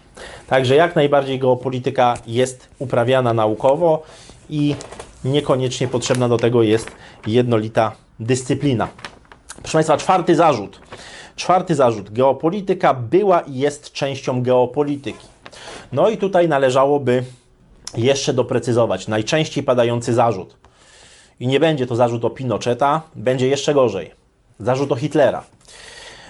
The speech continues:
E, geopolityka rzeczywiście, czy geopolitycy,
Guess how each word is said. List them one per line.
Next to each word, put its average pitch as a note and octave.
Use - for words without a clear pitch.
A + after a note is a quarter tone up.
E, G#2
geopolityka D3
rzeczywiście, D#3
czy D#3+
geopolitycy, B2+